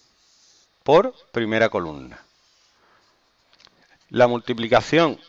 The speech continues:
de dos filas consiste en multiplicar el primer elemento de esta con el primer elemento de esta.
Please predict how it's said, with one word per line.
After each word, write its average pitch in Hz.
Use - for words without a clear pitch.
de 110
dos 127
filas 175
consiste 131
en 131
multiplicar 113
el 120
primer 120
elemento 156
de 170
esta 196
con 165
el 120
primer 120
elemento 113
de 85
esta. -